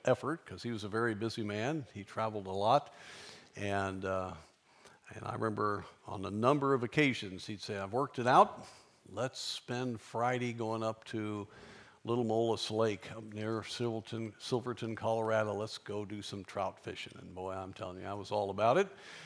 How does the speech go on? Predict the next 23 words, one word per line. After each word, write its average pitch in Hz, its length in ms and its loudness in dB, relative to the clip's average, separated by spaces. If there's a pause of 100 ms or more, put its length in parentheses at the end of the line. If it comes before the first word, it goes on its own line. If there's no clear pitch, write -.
(160)
But 113 200 6
I 117 160 4
tell 185 140 8
you, 180 80 8
as 135 120 4
much 196 180 6
as 143 140 4
I 143 140 12
enjoyed 135 460 6
the 110 80 -2
trout 139 360 4
fishing, 110 340 -2
I 110 220 0 (160)
just - 240 0
loved 110 260 6
being 104 240 -2
with 95 140 -8
Dad. 92 300 -2 (920)
Uh, 101 380 -4 (280)
Dad 123 280 2
would 110 140 -4
just 110 300 -6
talk, 131 380 6